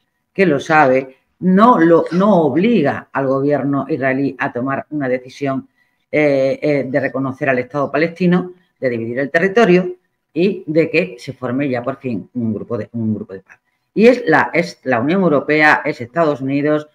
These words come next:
los que no, eh, no están haciendo absolutamente nada, ni quieren, porque,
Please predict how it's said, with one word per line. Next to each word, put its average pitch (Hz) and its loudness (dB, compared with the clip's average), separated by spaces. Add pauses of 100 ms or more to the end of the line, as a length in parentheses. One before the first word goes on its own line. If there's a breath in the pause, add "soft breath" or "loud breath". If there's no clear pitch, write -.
(160)
los 151 2
que 185 0
no, 185 0
eh, 147 2
no 180 0
están 190 -2
haciendo 165 -4
absolutamente 151 -2
nada, 139 2
ni 120 -4
quieren, 175 0
porque, 139 -6